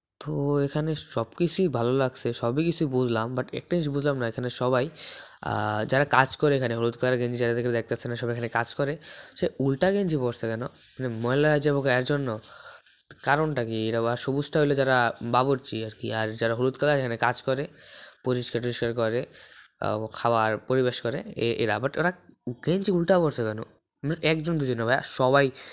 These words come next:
গেঞ্জি উল্টা পরছে। তো এইদিকে আমি বসে রয়েছি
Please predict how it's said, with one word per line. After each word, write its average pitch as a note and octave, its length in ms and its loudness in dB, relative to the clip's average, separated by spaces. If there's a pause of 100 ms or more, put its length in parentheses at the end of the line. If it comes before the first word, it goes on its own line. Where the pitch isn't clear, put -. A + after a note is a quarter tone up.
(260)
গেঞ্জি C3 260 2
উল্টা A2+ 160 0
পরছে। G#2+ 340 -2 (1700)
তো C#3+ 260 8
এইদিকে C#3+ 360 8
আমি C3+ 200 4
বসে B2 300 4
রয়েছি B2 400 0